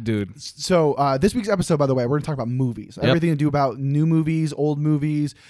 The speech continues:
Speaker 2: how we feel certain movies are going in certain directions.
Speaker 1: It's
Speaker 2: Uh,
Speaker 1: showtime.
Speaker 2: yeah, all that good stuff. Uh, we'll talk about that today. Uh, but before we do that, I wanna make sure you guys all know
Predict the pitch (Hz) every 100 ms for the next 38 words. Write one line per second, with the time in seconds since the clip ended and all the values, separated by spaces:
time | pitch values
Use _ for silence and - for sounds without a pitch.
0 | - 143 139 - 147 143 135 - 139 143
1 | 139 127 123 117 110 110 110 110 110 123
2 | 143 190 - 196 190 185 185 180 - -
3 | 170 - 175 131 110 92 92 - 165 131
4 | 147 156 151 139 127 - 127 113 - 120
5 | 117 135 160 - 143 127 123 139 165 160
6 | - - - - 135 127 135 131 196 220
7 | 233 226 180 185 160 156 165 160 - 165
8 | 151 143 135 143 180 190 180 165 156 165